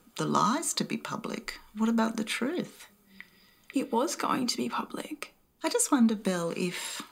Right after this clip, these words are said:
Speaker 1: and I don't know if you're at a stage where you'll ever admit it,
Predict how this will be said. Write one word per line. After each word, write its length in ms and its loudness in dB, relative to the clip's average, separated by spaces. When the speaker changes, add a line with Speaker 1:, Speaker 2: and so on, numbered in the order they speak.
Speaker 1:
and 120 -4
I 60 -4
don't 160 -4
know 280 -2
if 280 -10
you're 120 0
at 60 0
a 60 -4
stage 420 -2
where 100 0
you'll 200 -2
ever 200 -2
admit 280 0
it, 160 -4